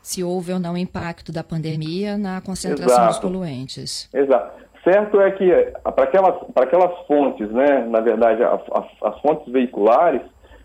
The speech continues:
Speaker 2: a gente entende que houve um impacto sim, que a gente tá falando aí de na terceira ponte, por exemplo, segundo dados da Rodossol, a gente tem redução de cinquenta por cento em alguns dias, né? Então, com
Speaker 1: Uhum.
Speaker 2: certeza,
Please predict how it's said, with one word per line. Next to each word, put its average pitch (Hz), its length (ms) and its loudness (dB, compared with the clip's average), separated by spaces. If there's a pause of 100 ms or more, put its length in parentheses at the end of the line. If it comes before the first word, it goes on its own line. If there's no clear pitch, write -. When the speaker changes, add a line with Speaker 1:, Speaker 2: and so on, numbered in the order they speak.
(300)
Speaker 2:
a 107 140 2
gente 143 320 0
entende 170 480 0
que 190 380 -6 (240)
houve 147 260 2
um 202 60 2
impacto 175 520 2
sim, 175 300 -2
que - 80 -6
a 101 40 -4
gente 123 380 -6 (220)
tá 131 100 0
falando 143 320 2
aí 135 140 2
de 131 380 0 (420)
na 104 80 0
terceira 131 400 2
ponte, 170 400 0
por 127 140 -2
exemplo, 107 480 0
segundo 113 260 2
dados 110 160 2
da 110 60 0
Rodossol, 117 680 2
a - 20 -8
gente 147 200 -12
tem 170 180 0
redução 170 360 -2
de 175 100 -8
cinquenta 180 260 -2
por 196 140 -4
cento 165 500 -2
em 113 80 -2
alguns 120 260 2
dias, 101 360 -6
né? 135 200 -2 (480)
Então, 117 140 -2
com 175 120 2
Speaker 1:
Uhum. 175 60 0
Speaker 2:
certeza, 160 600 2